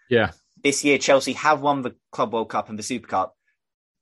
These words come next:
Speaker 2: Those were two trophies we were expected to win, I would say. So maybe that kind of caveats that,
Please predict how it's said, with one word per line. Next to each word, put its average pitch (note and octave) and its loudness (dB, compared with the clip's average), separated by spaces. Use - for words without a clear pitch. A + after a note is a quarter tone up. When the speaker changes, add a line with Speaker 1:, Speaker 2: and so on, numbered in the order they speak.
Speaker 2:
Those D#3 2
were F#3 2
two F#3 -8
trophies D#3 -6
we C3+ -8
were C3 -6
expected B2+ -6
to - -12
win, C#3 -4
I C3 -2
would B2+ -6
say. C#3+ -4
So C#3 -6
maybe C#3 -4
that B2 -2
kind B2+ -8
of A#2 -14
caveats A#2+ -8
that, A#2 -4